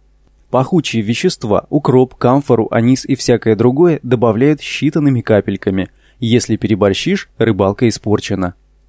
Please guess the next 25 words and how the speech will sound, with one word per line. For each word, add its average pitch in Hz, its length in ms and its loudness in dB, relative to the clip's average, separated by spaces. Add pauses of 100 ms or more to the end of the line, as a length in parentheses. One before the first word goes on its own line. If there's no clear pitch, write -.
(240)
Подсолнечное 113 680 0
масло 131 360 2
используется 120 640 0
обязательно 123 720 0
нерафинированным. 101 1080 0 (680)
В - 140 -20
поплавочной 175 640 2
снасти 147 500 -2
жало 117 340 0
крючка 117 440 -2
приоткрывают, 123 760 2 (200)
в 104 140 -8
донной 120 460 2
прячут 117 440 0
в 131 40 -2
насадке. - 600 -2 (560)
Вот 139 260 2
несколько 160 380 0
рецептов 143 500 -2
насадок 117 480 0
из 120 140 -4
хлеба, 135 360 0
теста, 131 380 -2
манки, 104 360 0
картофеля. 135 720 -2